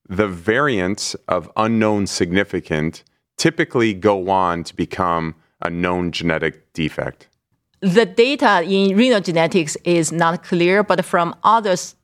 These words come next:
Speaker 2: specialty, um, studies show that around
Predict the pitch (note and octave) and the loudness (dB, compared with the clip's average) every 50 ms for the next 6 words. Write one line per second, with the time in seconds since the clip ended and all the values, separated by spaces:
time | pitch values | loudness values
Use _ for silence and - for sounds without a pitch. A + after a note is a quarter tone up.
0 | _ _ _ - - - - - F#3 F#3 - F#3+ E3+ D#3+ - F3+ D#3+ D#3 D#3 D#3 | _ _ _ -18 -16 -4 -2 -2 -2 0 0 -2 -4 -2 -2 -2 -2 0 -2 -2
1 | - - - D#3 D3 D3+ C#3+ D3 C#3+ - - - F#3 F3+ E3+ F3 E3 D#3 D3+ - | -2 -2 0 0 2 0 0 -2 -4 -4 -2 0 2 2 2 0 -4 -4 -4 0
2 | F#3+ F3 E3+ D#3+ - E3+ D#3 D#3 - - - _ _ _ _ _ _ _ - F3 | 0 0 2 2 0 0 -2 -2 -4 -8 -14 _ _ _ _ _ _ _ -2 -2
3 | F3+ F3+ F#3+ G#3 G#3 G3+ G3+ - - | 0 2 2 2 2 2 0 -4 -8